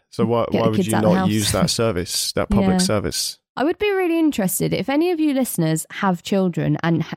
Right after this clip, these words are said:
Speaker 2: you have been homeschooling during this lockdown period. I would love to know what sort of things you've been sent by the schools that you found for yourself. I'm
Speaker 1: Mm.
Speaker 2: just, I'm just curious 'cause we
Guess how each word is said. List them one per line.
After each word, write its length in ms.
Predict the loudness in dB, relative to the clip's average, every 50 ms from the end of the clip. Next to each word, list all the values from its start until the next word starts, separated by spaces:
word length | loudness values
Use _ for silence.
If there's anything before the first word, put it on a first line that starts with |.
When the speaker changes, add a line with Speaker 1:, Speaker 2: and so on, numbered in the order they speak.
| -2
Speaker 2:
you 160 | 0 2 2 2
have 240 | 2 0 -2 -4 _ _
been 380 | -2 0 2 2 2 2 0 -2
homeschooling 880 | -4 -8 -4 -2 0 0 2 0 -2 -2 -2 0 0 2 2 0 0
during 300 | 0 0 0 0 2 2 0
this 140 | 0 0
lockdown 380 | -2 -4 -4 -2 -2 -2 0 0
period. 460 | 0 0 -2 -2 -2 -2 -2 -4 -4 -6 _ _ _ _ _ _
I 140 | -2 0 0
would 200 | 0 0 0 0
love 360 | 0 0 0 0 0 -2 -6 _
to 100 | -2 0
know 420 | 2 2 2 2 2 2 0 -2 -2 _ _ _ _ _ _ -2
what 180 | -2 -2 -2
sort 220 | -2 -2 -2 -2 -2
of 80 | -2 -2
things 580 | -2 0 2 2 2 2 0 0 -4 -8 -10 -14 _ _ _ _ _ _ _ _ 0
you've 200 | 0 0 2 0
been 300 | 0 0 2 2 2 0
sent 280 | 0 0 0 0 0 0
by 140 | 0 -2 0
the 100 | 0 -2
schools 480 | -2 -2 0 0 2 2 2 0 -2 -2
that 100 | -4 -4
you 80 | -4
found 300 | -2 0 0 0 0 0 0
for 80 | 0
yourself. 500 | 0 0 0 0 0 0 0 0 0 0
I'm 160 | 2 2 2 2
Speaker 1:
Mm. 40 |
Speaker 2:
just, 200 | 2 -2 -4 -2
I'm 120 | 0 2 2
just 180 | 0 0 -4 -6
curious 480 | -4 0 0 2 2 0 0 -4 -4
'cause 180 | -2 -2 -2 0
we 220 | 0 0 -2 -2